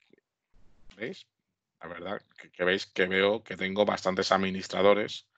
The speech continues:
<laughs> en, en mi organización. Puedo configurar la, la seguridad, ¿vale? Es lo que antes os estaba enseñando. De momento,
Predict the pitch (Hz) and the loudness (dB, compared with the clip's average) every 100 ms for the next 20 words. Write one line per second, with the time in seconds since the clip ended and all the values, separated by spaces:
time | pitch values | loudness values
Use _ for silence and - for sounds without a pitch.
0 | _ _ _ _ - - 110 - 95 92 | _ _ _ _ -4 2 4 4 2 0
1 | 92 - 98 92 90 87 85 - - _ | -8 -4 0 0 0 -4 -6 -12 -14 _
2 | _ _ _ - - - - - - - | _ _ _ -20 -20 -20 -20 -20 -6 6
3 | 127 117 - 117 110 107 107 104 101 101 | 6 6 4 4 4 4 6 6 6 6
4 | 98 98 95 95 - 107 98 95 95 95 | 6 6 2 -2 -8 2 4 6 6 4
5 | 95 95 92 90 - 95 107 151 175 - | 2 0 -4 -8 -8 -6 -2 0 0 -4
6 | _ _ _ _ _ - - _ _ - | _ _ _ _ _ -20 -20 _ _ -20
7 | - 107 143 185 _ _ 95 95 - 92 | -20 -14 -14 -16 _ _ -8 -6 -4 -2
8 | 90 85 - 92 90 87 104 117 143 180 | -4 -6 -12 -8 -8 -8 -6 -4 -4 -6
9 | - _ _ _ _ _ - 87 87 90 | -8 _ _ _ _ _ -12 -8 -8 -8
10 | - 92 | -6 -8